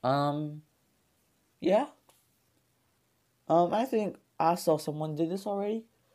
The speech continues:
But, yeah, WrestleMania, two nights without a crowd, feels different. But W W E still managed to put on an amazing show.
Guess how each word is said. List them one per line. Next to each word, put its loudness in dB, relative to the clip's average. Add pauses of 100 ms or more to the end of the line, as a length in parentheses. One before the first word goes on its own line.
(560)
But, 8 (540)
yeah, 8
WrestleMania, 4 (260)
two 2
nights 4
without 4
a 0
crowd, 2 (1160)
feels 2
different. 6 (2250)
But 8
W 10
W 8
E -4
still -2
managed -2
to -12
put 2
on 6
an -2
amazing 0
show. 0